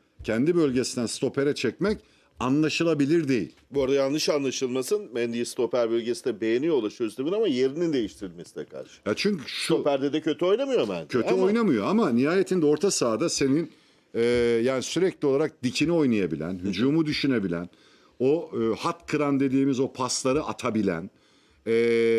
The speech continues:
Speaker 1: bloklar arasında o pasları çok iyi,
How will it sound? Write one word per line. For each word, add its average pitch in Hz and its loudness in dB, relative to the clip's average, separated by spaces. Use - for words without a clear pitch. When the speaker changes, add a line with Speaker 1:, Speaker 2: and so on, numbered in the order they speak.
Speaker 1:
bloklar 151 0
arasında 147 0
o 139 0
pasları 135 -2
çok - -2
iyi, 135 2